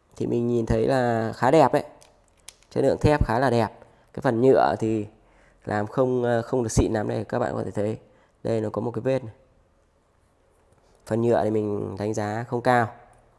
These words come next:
Cái bộ tô vít này. Nhưng mà phần thép thì nhìn khá là đẹp. Còn chưa biết là khi sử dụng nó sẽ như nào. Nhưng mà phần, à, thép nhìn khá là đẹp đấy. Đây.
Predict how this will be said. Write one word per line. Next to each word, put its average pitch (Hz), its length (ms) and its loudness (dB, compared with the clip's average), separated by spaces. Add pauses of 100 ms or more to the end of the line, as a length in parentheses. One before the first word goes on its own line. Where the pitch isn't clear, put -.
(280)
Cái - 100 -6
bộ 117 240 -2
tô 117 80 -2
vít 135 180 -2
này. 113 180 -2 (720)
Nhưng 113 120 -6
mà 110 80 -4
phần 104 200 -6
thép 135 280 2
thì 98 200 -4 (520)
nhìn 107 140 -2
khá 107 180 -4
là 131 120 -2
đẹp. 120 220 2 (840)
Còn 110 180 -8
chưa 135 180 0
biết 156 220 2
là 107 480 -4 (120)
khi 127 180 -2
sử 101 140 0
dụng 113 180 2 (800)
nó - 60 -18
sẽ - 180 -6
như 127 160 2
nào. 123 160 2 (680)
Nhưng 113 120 -4
mà 104 160 -4
phần, 101 320 -8
à, 101 280 -8 (680)
thép 127 180 -4
nhìn 110 160 -2
khá 104 120 -8
là 117 100 -6
đẹp 110 140 -6
đấy. 110 180 -10
Đây. 113 240 -4